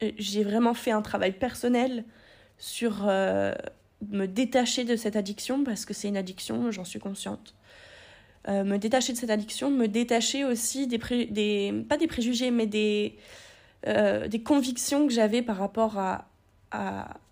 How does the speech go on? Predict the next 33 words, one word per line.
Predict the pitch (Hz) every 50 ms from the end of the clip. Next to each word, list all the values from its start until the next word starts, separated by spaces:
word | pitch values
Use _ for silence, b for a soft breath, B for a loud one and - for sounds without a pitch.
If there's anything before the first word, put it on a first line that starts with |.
| _ _
à | 196 190
la | 185 180
fumette. | 175 175 - 196 208 220 254 254 - - - - _ _
Par | - 202 180 185
exemple, | 185 190 208 226 226 220 220 220 220
le | 208 202
fait | - - 220 214
que | - 220
ça | 214 - 196
allait | 190 190 190 190
calmer | - 214 202 208 214
mes | 214 208 196
an-, | 196 190 196 202 196 - - -
mes | 208 202 196 190
angoisses, | 190 180 190 202 247 285 - - B B B B B B B B B B -
que | 233 220
ça | 220 220 226 220 214
me | 220 214 214
rendait | 214 208 202 220 220 220 208 220 226 226 233 226 220
plus | 226 - - 208 208
calme, | 202 - 214 190 220 262 269 240 190 - B B B B B B B B _ - -
euh, | 196 190 185 185 185 - -
et | 202 202
que | - - - 208 202 208 - - _ _
tout | - - - 240 214
était | 214 214 - 196
plus | - - 208
drôle | 196 208 180 208 208 208 202
défoncé. | 190 202 - - 175 165 - - - - 220 - - - _ _ _ -
Tout | - 240
ça, | 226 - - 240 233 226 233 233 233 -
c'est | - - 214 180
faux. | - - 180 180 -